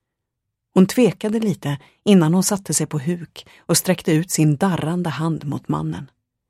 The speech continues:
Hon kunde inte känna några hjärtslag, men så hade han också mycket kläder på sig.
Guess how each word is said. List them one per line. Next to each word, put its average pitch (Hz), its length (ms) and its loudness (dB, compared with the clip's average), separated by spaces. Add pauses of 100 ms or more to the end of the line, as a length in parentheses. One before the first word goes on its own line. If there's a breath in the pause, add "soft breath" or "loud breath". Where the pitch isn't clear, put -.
(680)
Hon 185 100 4
kunde 214 200 4
inte 190 140 -2
känna 180 320 2
några 156 200 2
hjärtslag, - 800 -8 (480)
men 170 100 6
så 180 100 2
hade 175 140 2
han 208 120 4
också 165 220 0
mycket 190 300 0
kläder 190 360 -2
på - 180 -12
sig. - 320 -10